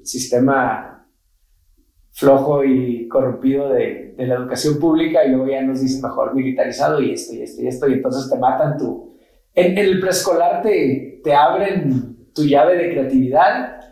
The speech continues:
y en el, y luego ya entras a un sistema escolarizado que es base militar realmente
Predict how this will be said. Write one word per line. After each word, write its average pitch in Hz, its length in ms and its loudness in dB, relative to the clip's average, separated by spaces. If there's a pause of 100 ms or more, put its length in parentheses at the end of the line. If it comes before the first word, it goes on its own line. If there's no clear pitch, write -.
(440)
y 143 340 6
en 131 160 2
el, 120 440 -4
y 147 100 -2
luego 143 220 4
ya 147 160 2
entras 147 280 -2
a 120 120 0
un 131 140 0
sistema 147 340 -4
escolarizado 127 1200 -2
que 151 100 2
es 135 120 2
base 139 320 0
militar 139 360 -2
realmente 143 640 -6